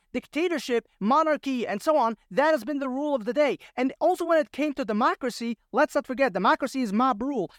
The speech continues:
And we had mob rule, killing of innocent people throughout the history of the world. This idea of rights,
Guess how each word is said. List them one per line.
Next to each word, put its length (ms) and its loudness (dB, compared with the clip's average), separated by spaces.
And 220 0
we 160 -2
had 260 0
mob 420 2
rule, 380 -4
killing 400 0
of 120 2
innocent 440 -2
people 420 -2
throughout 440 2
the 180 -4
history 360 -4
of 100 2
the 100 -2
world. 300 -2
This 160 -4
idea 260 0
of 240 2
rights, 540 0